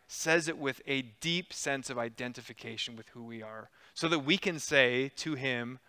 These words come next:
"You get me? You understand my circumstance? You understand my difficulty?"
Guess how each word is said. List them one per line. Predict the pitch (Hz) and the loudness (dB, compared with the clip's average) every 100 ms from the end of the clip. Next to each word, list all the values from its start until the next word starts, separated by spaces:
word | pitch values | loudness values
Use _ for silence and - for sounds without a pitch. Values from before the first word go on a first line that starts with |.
| - - _ | -20 -20 _
"You | 120 135 170 | -10 -6 -6
get | 120 143 151 - | -2 4 4 2
me? | 147 147 175 202 - _ _ _ _ _ _ | -4 -2 -2 -6 -12 _ _ _ _ _ _
You | 135 156 | -4 0
understand | 180 165 - 139 123 143 170 175 - _ _ | 2 2 0 0 2 2 -2 -10 -16 _ _
my | 127 127 143 160 160 - _ _ _ | 0 6 8 8 4 -6 _ _ _
circumstance? | - 156 - 160 - 175 175 - | -2 -2 -2 -6 0 0 0 0
You | 170 | 0
understand | 165 151 - 147 139 | 2 0 0 2 2
my | 131 139 | 2 2
difficulty?" | 131 139 160 170 170 - 202 208 | 2 -4 -6 -6 -8 -6 -6 -8